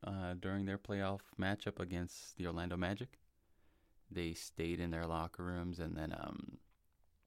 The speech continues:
basically all the teams followed suit and, and didn't play as, uh, in protest to the, uh, Jacob Blake shooting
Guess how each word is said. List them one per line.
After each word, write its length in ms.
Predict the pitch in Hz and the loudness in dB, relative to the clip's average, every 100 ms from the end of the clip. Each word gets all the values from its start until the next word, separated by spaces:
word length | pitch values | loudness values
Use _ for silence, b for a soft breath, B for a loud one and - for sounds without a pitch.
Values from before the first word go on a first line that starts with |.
| - - 170 - 98 - - - - - | -20 -18 -18 -14 -14 -16 -20 -20 -6 0
basically 680 | 90 - - 90 87 82 - - | 0 0 -4 0 0 0 -6 -4
all 140 | - 87 | 0 2
the 100 | 87 | 0
teams 280 | - 80 | -4 -4
followed 320 | - - - - | -2 -2 -2 -4
suit 340 | - - - | -4 -4 -4
and, 220 | - - - | -4 -6 -6
and 160 | 87 | -4
didn't 260 | - - 80 | -2 0 -2
play 260 | - 82 85 b b b b b b | -2 -4 -6 b b b b b b
as, 240 | 87 80 - | -2 -2 -4
uh, 160 | 80 - | -4 -2
in 120 | 80 | -4
protest 580 | - 87 82 82 85 - | -2 -2 -2 -2 -4 -6
to 160 | - 90 | -6 -4
the, 320 | 87 92 85 | -2 -2 -2
uh, 100 | 85 | -2
Jacob 300 | 82 85 - | -2 -2 -2
Blake 240 | 82 87 87 | 2 2 2
shooting 380 | - 92 87 | -2 -2 -2